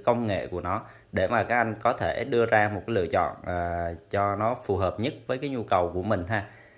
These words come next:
Thì cả hai con này về tình trạng đều rất là tốt. Bách sẽ quay kỹ sẵn, Bách sẽ giới thiệu luôn để các anh, à, quan sát về cái hình thức của nó. Thì đầu tiên là về gương mặt. Ở đây là con hai ngàn hai La Mã ha.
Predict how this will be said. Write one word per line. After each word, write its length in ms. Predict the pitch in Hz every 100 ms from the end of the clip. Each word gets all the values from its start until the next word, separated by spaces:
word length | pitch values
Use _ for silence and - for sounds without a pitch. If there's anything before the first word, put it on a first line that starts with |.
| -
Thì 80 | 107
cả 160 | 101 113
hai 180 | 135
con 220 | 131 117 117
này 140 | 104
về 300 | 101 101 95
tình 220 | - 101
trạng 240 | - 87 -
đều 180 | 98 95
rất 140 | 120
là 60 | 120
tốt. 320 | - 117 - -
Bách 120 | 110
sẽ 100 | 98
quay 180 | 98 104
kỹ 280 | 95 73 -
sẵn, 380 | - - 127
Bách 100 | 117
sẽ 140 | 117 90
giới 180 | 98 127
thiệu 180 | 98 71
luôn 280 | 104 104
để 140 | 98 92
các 140 | 117
anh, 220 | 107 104
à, 180 | 104 98 101
quan 140 | 104
sát 220 | 98 117
về 60 | 127
cái 100 | 101
hình 140 | 104
thức 220 | 92 127 104
của 80 |
nó. 240 | 87 87 120 - - - - - - -
Thì 240 | 107 107
đầu 180 | 110 110
tiên 280 | 131 131 120
là 100 | 107
về 140 | 107
gương 260 | 104 127 123
mặt. 140 | 104 - - _ _ _ _ _ - - -
Ở 120 | - 107
đây 120 | 120
là 80 | 117
con 220 | 113 117
hai 220 | 113 120
ngàn 240 | 120 107
hai 200 | 95 120
La 120 | 117 117
Mã 180 | 107
ha. 300 | - 147 123